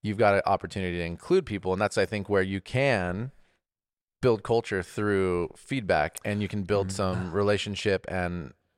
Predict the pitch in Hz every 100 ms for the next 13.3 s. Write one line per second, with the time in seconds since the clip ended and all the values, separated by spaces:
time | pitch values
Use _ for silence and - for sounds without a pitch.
0 | _ 123 123 - 107 - 104 87 90 85
1 | 85 82 85 80 90 98 90 98 - _
2 | _ _ _ _ _ 90 - 123 87 82
3 | 85 120 - - - 98 90 - 92 90
4 | 82 - 95 87 - - 135 113 92 135
5 | 120 92 - _ _ _ _ _ 120 104
6 | 92 90 - - _ - 107 92 101 98
7 | - 131 135 127 110 107 - 101 90 92
8 | 90 82 - 92 98 101 - 123 147 -
9 | _ _ _ _ _ _ _ _ _ _
10 | _ _ 110 104 104 101 - - _ _
11 | 95 92 92 - 107 98 95 90 85 -
12 | 98 85 82 85 78 65 78 82 - 95
13 | 85 80